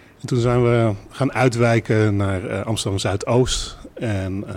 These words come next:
Amsterdam West daarna. En, eh, later, eh, zelfs naar Haarlem en Am-, en, eh, Schiphol Oost of Schiphol Rijk. Ehm,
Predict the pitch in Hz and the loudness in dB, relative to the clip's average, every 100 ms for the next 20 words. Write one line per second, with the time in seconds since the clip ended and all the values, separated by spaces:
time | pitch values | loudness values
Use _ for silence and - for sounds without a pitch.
0 | 92 110 - 95 107 107 117 107 - - | -10 -8 -8 -6 -4 0 0 0 -4 -2
1 | 113 107 104 101 - - - - - - | 0 2 0 -2 -8 -20 -20 -20 -20 -20
2 | - - 107 101 98 104 101 - - - | -12 -4 -2 0 -2 -2 -6 -12 -16 -16
3 | 104 104 110 113 - 107 107 98 98 101 | -12 -4 0 0 0 0 0 -2 -4 -6
4 | 95 110 101 - 98 78 107 110 110 107 | -6 -4 -4 -4 -6 -4 0 2 2 2
5 | 104 101 98 98 - 104 95 95 95 101 | 2 2 0 -4 -6 -6 -6 -4 -6 -4
6 | - - 113 117 104 107 - 113 110 - | -2 -2 -2 -2 -2 -2 0 0 0 -6
7 | - 107 - 113 110 98 98 110 - - | -10 -10 -8 -6 -6 -4 -4 -8 -12 -20
8 | - - - - - - - 110 101 | -20 -20 -20 -20 -20 -20 -10 -4 -2